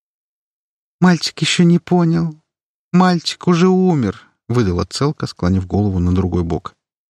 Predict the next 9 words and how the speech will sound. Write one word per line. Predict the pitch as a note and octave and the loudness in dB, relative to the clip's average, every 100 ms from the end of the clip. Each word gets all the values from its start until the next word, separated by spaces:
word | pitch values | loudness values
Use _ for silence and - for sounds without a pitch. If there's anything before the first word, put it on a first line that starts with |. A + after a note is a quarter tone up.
| _ _ _ _ _ _ _ | _ _ _ _ _ _ _
Да | F#2 B2 | 0 2
она | E3+ G3 | 2 0
чокнутая, | - D3+ B2 B2 A#2 A2 - _ _ _ G#2 | -2 -2 -2 -4 -4 -4 -8 _ _ _ 0
но | A#2 | 0
голос | B2 A#2+ C3+ - | 0 0 -2 -4
приятный. | - C#3 E2 D#2 D#2 D2+ _ _ _ _ _ _ _ _ | -4 -4 -4 -4 -6 -8 _ _ _ _ _ _ _ _
«Ладно, | E3+ F#3+ D#3+ D3 D3 | 0 2 2 -2 -4
сука, | - C#3 - B2+ - _ _ _ _ - | -6 -8 -6 -6 -10 _ _ _ _ -2
поиграем». | D3 F3+ F3+ E3 A#2+ G#2+ A#2+ | 0 2 2 2 0 -2 -4